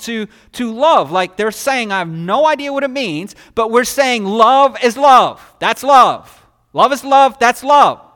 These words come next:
I don't know what it means, but love is love. In a sense, love is non-judgmental.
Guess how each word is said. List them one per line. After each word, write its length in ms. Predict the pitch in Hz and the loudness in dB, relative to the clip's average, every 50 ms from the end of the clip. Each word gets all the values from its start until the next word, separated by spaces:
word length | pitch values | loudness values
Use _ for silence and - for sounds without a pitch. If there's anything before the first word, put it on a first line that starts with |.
| _ - | _ -14
I 80 | 107 | -10
don't 100 | 127 170 | -10 -8
know 120 | 208 240 247 | -6 -4 -2
what 120 | 247 269 | 0 0
it 60 | 262 | 0
means, 540 | 262 262 302 311 277 240 208 196 202 - - _ _ _ _ _ _ _ | 0 -2 -4 -4 -4 -4 -6 -8 -10 -14 -18 _ _ _ _ _ _ _
but 100 | - - | -14 -6
love 200 | - 165 202 220 | -2 -2 -2 -2
is 100 | 214 - | -4 -6
love. 500 | 247 277 294 302 254 170 - - _ _ _ _ _ _ _ - | -4 0 0 2 2 0 -2 -6 _ _ _ _ _ _ _ -10
In 80 | 226 | -10
a 40 | 240 | -8
sense, 320 | 226 - 269 254 240 - | -4 -4 -4 -4 -6 -6
love 240 | 202 214 240 269 277 | -4 -2 0 0 0
is 160 | 277 262 - - _ _ _ | 0 -4 -4 -6 _ _ _
non-judgmental. 1400 | - 202 233 247 262 233 - - 254 254 240 202 - 247 240 233 214 - 240 262 269 277 - - 170 143 - | -6 -4 -4 -4 -4 -4 -4 -2 -2 -2 -4 -4 -4 -4 -4 -4 -6 -8 -10 -8 -8 -8 -8 -8 -10 -10 -10